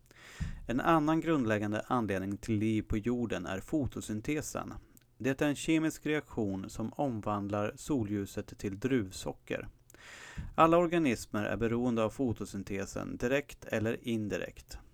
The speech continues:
Solljuset omvandlar koldioxid och vatten till druvsocker och syre. Med en kemisk formel ser det ut så här. Solljus plus koldioxid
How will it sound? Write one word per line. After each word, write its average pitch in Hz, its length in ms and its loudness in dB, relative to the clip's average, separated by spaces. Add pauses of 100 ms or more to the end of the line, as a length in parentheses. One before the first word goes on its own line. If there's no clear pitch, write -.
(600)
Solljuset 139 920 -2
omvandlar 98 560 0
koldioxid 107 960 -4
och - 260 -8
vatten - 560 -4 (120)
till 101 160 -6
druvsocker 107 680 -4
och - 160 -8
syre. 101 440 -4 (760)
Med 143 200 6
en 147 240 2
kemisk 156 440 0
formel 95 640 -2
ser 107 220 -6
det 107 60 0
ut 85 220 -4
så - 120 -8
här. 143 440 -4 (880)
Solljus 139 680 0 (180)
plus 135 400 0 (300)
koldioxid 101 760 -2